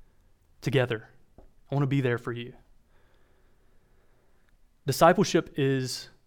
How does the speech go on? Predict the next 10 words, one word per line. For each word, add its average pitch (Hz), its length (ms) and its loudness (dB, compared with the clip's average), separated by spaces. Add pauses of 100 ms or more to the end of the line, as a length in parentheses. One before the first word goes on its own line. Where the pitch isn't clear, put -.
(240)
the 123 100 -6
follow-through, 117 680 -2 (800)
and 131 100 -4
that's 131 220 0
why 123 140 0
it's 120 100 -8
important. - 480 -18 (1200)
It's - 140 -8
the 139 100 -6
follow-through. 135 880 -4